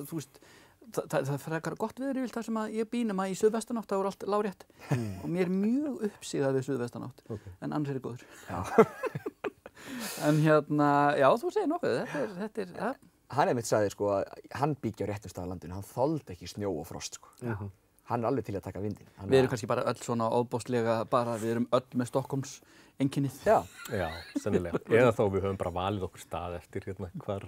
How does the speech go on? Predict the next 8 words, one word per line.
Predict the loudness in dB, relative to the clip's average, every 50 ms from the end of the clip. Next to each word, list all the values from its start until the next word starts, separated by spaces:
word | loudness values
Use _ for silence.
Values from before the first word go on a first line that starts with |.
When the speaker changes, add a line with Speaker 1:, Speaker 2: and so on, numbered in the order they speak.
| -14 -16 -20 -20 -20 -20 -14 -8
Speaker 2:
veðrið | -2 2 2 4 4 4 4 4 2 2
er | 2 0 -2
sem | -4 -6
okkur | -8 -10 -14 _ -8 -6 -6
hentar. | -6 -8 -10 -14 _ _ -14 2
Speaker 3:
Já. | 6 8 8 8
Speaker 1:
Alveg | 8 6 4 2 0 2 4 6 6 6 6
mögulega. | 6 4 4 4 6 4 4 4 6 6 6 4 4 2